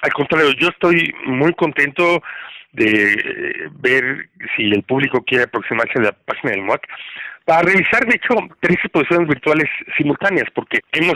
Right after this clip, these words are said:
alargado los tiempos de cada exhibición de, de la Sala diez para que convivan en el tiempo tres muestras que van rotándose de,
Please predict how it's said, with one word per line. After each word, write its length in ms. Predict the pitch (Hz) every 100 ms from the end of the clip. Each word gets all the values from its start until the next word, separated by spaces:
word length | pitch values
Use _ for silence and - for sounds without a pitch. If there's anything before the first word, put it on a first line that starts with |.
| 151
alargado 480 | 127 110 127 135 135
los 160 | 101
tiempos 320 | - 127 135
de 80 | 101
cada 320 | - 120 120 -
exhibición 840 | - - 110 107 - 120 123 113 - - -
de, 400 | 101 95 92 -
de 140 | 104 95
la 80 | 92
Sala 200 | 143 127
diez 180 | 113 143 -
para 220 | 147 147
que 160 | 151
convivan 720 | - 156 151 185 196 185 185 -
en 160 | 120
el 100 | 120 -
tiempo 380 | 151 151 156 -
tres 220 | 156 151 139
muestras 460 | 139 131 123 147 147 - -
que 80 | 117
van 320 | 117 123 120
rotándose 680 | 113 113 127 131 127 - 113
de, 300 | 95 95 90